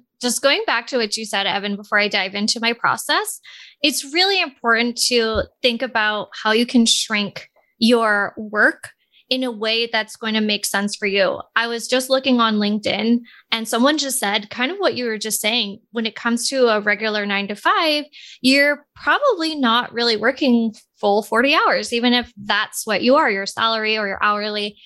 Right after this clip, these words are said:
Most of the time you're getting paid to walk to the water cooler, have a conversation with a friend,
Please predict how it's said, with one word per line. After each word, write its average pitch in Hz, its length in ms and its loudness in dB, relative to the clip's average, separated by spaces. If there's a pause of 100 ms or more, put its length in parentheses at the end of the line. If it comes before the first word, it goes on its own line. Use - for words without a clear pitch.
(200)
Most 403 160 0
of 403 60 -4
the - 40 -14
time 262 240 2
you're 233 320 -2
getting 214 380 -4
paid 277 460 -2
to 202 460 -8
walk 202 440 -2
to 226 500 0
the 233 120 -2
water 370 260 4
cooler, 214 400 0
have 208 180 -2
a 233 60 -12
conversation 262 580 -4
with 330 120 -6
a 339 120 -2
friend, 233 560 0